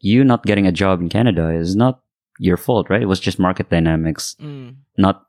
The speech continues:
Speaker 1: enough demand for workforce in Canada, and that is why they're not able to offer you a job. So it wasn't your fault. So don't be too upset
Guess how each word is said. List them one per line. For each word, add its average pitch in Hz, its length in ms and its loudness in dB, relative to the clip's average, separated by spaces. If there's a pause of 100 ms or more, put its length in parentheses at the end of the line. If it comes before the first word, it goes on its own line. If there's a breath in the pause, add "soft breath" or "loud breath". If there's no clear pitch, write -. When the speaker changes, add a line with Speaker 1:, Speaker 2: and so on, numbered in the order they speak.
(140)
Speaker 1:
enough 92 420 2
demand 82 600 0 (360)
for 85 520 -2 (140)
workforce 90 540 -2
in 85 140 -6
Canada, 120 300 2
and 117 160 2
that 87 100 2
is 87 120 0
why 87 160 2
they're 82 140 -4
not 87 180 0 (140)
able 87 240 0
to - 160 -6
offer 87 240 -2
you 80 160 -2
a 78 40 -8
job. 78 340 -4 (840)
So - 100 -2
it 95 60 4
wasn't 143 280 2
your 98 120 2
fault. 82 440 -4
So 92 200 -2
don't 131 360 0
be 107 120 0
too - 280 0
upset - 520 -2